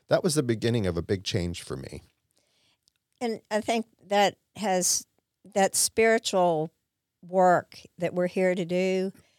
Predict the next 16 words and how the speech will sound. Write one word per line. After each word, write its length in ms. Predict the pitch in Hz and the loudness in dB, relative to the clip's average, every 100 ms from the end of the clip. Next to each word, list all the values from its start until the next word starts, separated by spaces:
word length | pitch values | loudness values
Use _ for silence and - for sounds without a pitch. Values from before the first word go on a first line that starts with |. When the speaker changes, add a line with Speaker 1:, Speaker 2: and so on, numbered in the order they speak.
| _ 117 - _ | _ -20 -20 _
Speaker 2:
um, 480 | 185 180 170 151 147 - _ _ _ - | 0 2 0 -2 -8 -12 _ _ _ 0
is, 640 | 185 175 165 - - - _ _ _ - | 2 4 2 -2 -8 -12 _ _ _ -4
can 140 | 240 | 2
be 120 | 220 208 | 4 4
confusing, 1000 | 180 175 208 220 220 - 165 165 160 - _ | 0 -4 -2 -2 0 0 -2 -2 -6 -10 _
can 180 | 196 185 | -2 2
be 180 | 196 190 - | 4 4 0
confused 600 | 170 - 247 214 180 180 | -6 -4 -2 -2 -2 0
by 540 | 175 170 165 160 151 - _ - | 4 4 4 2 -2 -10 _ 0
powerful 640 | 190 190 175 170 156 143 - _ _ _ _ _ _ _ _ _ | 6 6 4 2 -2 -4 -12 _ _ _ _ _ _ _ _ _
careers 460 | - 190 180 165 - | -4 0 2 2 2
like 200 | 156 - | -2 -2
medicine. 520 | 156 160 185 - 117 - _ _ _ _ _ - | -2 -4 -6 -8 -12 -14 _ _ _ _ _ -4
And 540 | 175 165 160 156 156 - _ _ _ _ - | -2 0 0 -2 -6 -12 _ _ _ _ -20
w-, 360 | 190 190 196 - | -10 -6 -6 -6
we, 460 | 185 196 196 180 | -2 -2 -2 -6